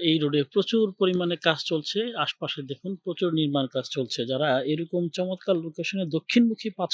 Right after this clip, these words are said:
কাঠার প্লট সুলভ মূল্যে ক্রয় করার কথা ভাবছেন, তাদের জন্য এটি একটি চমৎকার অপশন। প্লটটি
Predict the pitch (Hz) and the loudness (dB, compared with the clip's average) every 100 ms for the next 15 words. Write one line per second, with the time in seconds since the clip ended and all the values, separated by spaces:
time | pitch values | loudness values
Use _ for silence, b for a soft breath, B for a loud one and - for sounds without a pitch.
0 | - 170 156 151 147 139 135 _ b b | -4 -2 -2 -2 0 0 0 _ b b
1 | - 170 165 160 165 165 165 - 147 139 | -10 4 4 6 2 2 2 2 -2 0
2 | 143 139 131 - 139 151 - 190 - 160 | 0 0 -4 -14 -12 -10 4 4 6 4
3 | 160 254 b b b b _ 170 190 180 | 4 0 b b b b _ 4 6 6
4 | 214 226 233 156 - 143 131 - 139 139 | 4 6 4 2 2 0 0 -4 -6 -6
5 | - _ _ _ _ _ _ - 160 165 | -12 _ _ _ _ _ _ -6 -4 -4
6 | - 160 156 B B B B _ _ - | 2 2 4 B B B B _ _ -2
7 | 175 - 214 254 240 _ _ _ _ _ | 0 2 2 2 2 _ _ _ _ _
8 | _ _ _ _ _ _ _ _ _ _ | _ _ _ _ _ _ _ _ _ _
9 | _ _ _ _ _ _ _ _ _ _ | _ _ _ _ _ _ _ _ _ _
10 | _ _ _ _ _ _ _ - 151 - | _ _ _ _ _ _ _ 0 2 2
11 | 156 | 0